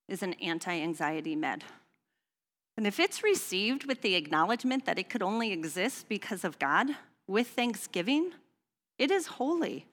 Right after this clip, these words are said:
And this is different than just popping a pill and thinking it's a silver bullet to cure you. That's why Paul in the next chapter in First Timothy five seven tells Timothy to drink some wine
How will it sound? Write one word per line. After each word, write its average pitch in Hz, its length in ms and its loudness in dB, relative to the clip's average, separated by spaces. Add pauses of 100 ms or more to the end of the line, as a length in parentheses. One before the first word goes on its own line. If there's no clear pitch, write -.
(400)
And 285 140 6
this 403 180 2
is 311 120 -2
different 311 380 2
than 262 140 2
just 247 220 -4
popping 269 320 4
a 240 60 0
pill 254 300 0
and 233 160 0
thinking 240 300 -2
it's 226 160 -6
a 214 60 -4
silver 220 340 -2
bullet 202 380 -2
to - 80 -8
cure - 280 -4
you. 156 280 -4 (840)
That's - 220 4
why 330 140 8
Paul 285 420 8
in 254 120 2
the 226 60 0
next 226 300 0
chapter 226 340 4
in 190 120 -2
First - 340 -2
Timothy 214 380 -2
five 202 340 6
seven 185 340 0
tells 277 340 2
Timothy 294 480 0
to 220 120 -4
drink 220 380 0
some 277 260 2
wine 185 540 2